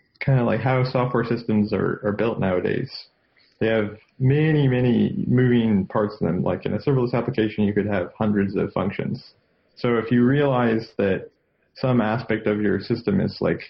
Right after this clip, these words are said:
currently under attack by somebody, you wanna shut it down, sometimes it's quite difficult because you'd have to identify all the functions that are affected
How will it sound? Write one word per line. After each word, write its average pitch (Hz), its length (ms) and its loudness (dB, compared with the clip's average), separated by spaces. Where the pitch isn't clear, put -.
currently 104 300 2
under 98 480 0
attack 107 380 -4
by - 100 -2
somebody, 92 500 -4
you 101 120 0
wanna 101 140 2
shut 101 200 -2
it 92 80 0
down, 104 260 0
sometimes 135 340 0
it's 113 140 0
quite 110 400 -2
difficult - 500 -6
because 107 200 -4
you'd 98 100 0
have 90 220 -2
to - 220 -2
identify 104 500 -2
all 127 180 0
the - 80 -4
functions 127 340 0
that 113 80 2
are 107 120 2
affected 107 440 -2